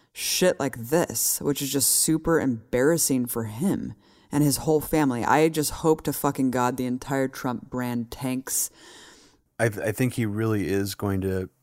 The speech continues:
Speaker 2: s-, continue to tank and continue to lessen his brand because, first of all,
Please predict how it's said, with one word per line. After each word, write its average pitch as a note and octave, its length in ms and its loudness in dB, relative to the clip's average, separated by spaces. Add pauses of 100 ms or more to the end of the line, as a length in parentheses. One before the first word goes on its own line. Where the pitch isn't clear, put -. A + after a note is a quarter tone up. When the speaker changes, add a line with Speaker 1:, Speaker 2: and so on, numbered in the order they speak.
(120)
Speaker 2:
s-, - 120 -8
continue G#2 480 -2
to G2 100 -2
tank G#2 480 -2
and G2+ 120 -6
continue G#2+ 360 -4
to G2+ 40 2
lessen G2 260 0
his F#2+ 100 -4
brand G2+ 320 -2
because, G2+ 220 -4
first E3 340 0
of C3+ 80 -4
all, A2 320 4